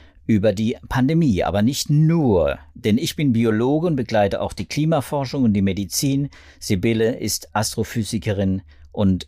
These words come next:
Philosophin. Ja, und Sibylle, du hast heute,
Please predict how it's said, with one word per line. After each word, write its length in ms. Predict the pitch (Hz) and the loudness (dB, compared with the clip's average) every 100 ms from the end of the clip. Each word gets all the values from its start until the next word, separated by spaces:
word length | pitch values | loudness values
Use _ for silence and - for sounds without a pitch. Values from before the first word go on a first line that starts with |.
| - | -18
Philosophin. 840 | - 110 95 - 95 82 - 73 - - - - - - | -8 -2 -2 -2 -4 -6 -8 -10 -12 -18 -20 -20 -20 -6
Ja, 160 | 110 98 | 0 0
und 80 | 87 | -2
Sibylle, 320 | 92 90 92 | -6 -6 -6
du 160 | 98 | -4
hast 300 | 113 120 - | -4 -4 -4
heute, 500 | 107 117 123 120 127 | -2 -2 -2 -4 -4